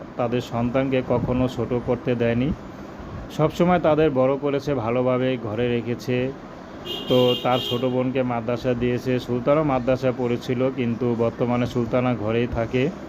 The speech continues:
তো ঘর দেখাশোনা করে, আর সুলতানার মাকে একটু পাশে সহযোগিতা করে, বাসায় রান্নাবান্না করে। তো বর্তমানে সুলতানা বিয়ে শাদী করবে, কিন্তু বিয়ে শাদী করবে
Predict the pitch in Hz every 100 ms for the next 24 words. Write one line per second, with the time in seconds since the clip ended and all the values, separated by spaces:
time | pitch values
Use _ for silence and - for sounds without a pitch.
0 | - - - - - - - - - 165
1 | 165 151 170 156 151 151 151 151 156 143
2 | 139 147 160 131 127 127 123 135 135 131
3 | 127 120 131 127 127 - 131 - 127 -
4 | 117 110 117 113 117 113 117 120 110 -
5 | 120 117 107 110 113 117 113 113 117 -
6 | - - - - - - - - - -
7 | - 170 175 165 165 185 190 180 156 165
8 | 165 165 160 135 139 135 147 131 135 131
9 | 135 135 135 127 131 117 123 117 123 127
10 | 127 120